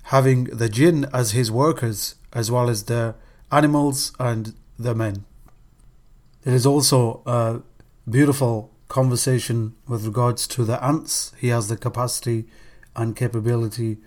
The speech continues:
of listening to them, so they would not be crushed on this path. He also notices that the hoopoe is missing,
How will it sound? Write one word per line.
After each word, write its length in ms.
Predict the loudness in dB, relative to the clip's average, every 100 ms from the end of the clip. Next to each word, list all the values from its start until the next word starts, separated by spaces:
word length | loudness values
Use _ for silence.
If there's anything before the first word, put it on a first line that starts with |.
| -20 -20 -20 -16 -8
of 140 | -4
listening 400 | 2 2 4 2
to 100 | 0
them, 320 | -2 -2 -4 -12 -20 -12
so 240 | -6 -4
they 360 | -2 -2 -2 -6 _ -6
would 260 | -2 0
not 220 | 0 0
be 100 | -2
crushed 520 | -2 -2 -2 -2 -10 -18 -20 -12
on 140 | -4 -2
this 180 | -2 -2
path. 400 | -2 -4 -6 -16 -20 -20 -20 -20 -20 -4
He 180 | 0 2
also 320 | 2 0 2
notices 800 | 2 2 0 0 0 0 -2 -12 -20 -20 -20 -12
that 380 | 0 0 0 -6
the 360 | -4 -2 -2 0
hoopoe 640 | 0 4 6 6 4 -4 -14 -6
is 240 | -2 0 2
missing, 420 | 2 2 -2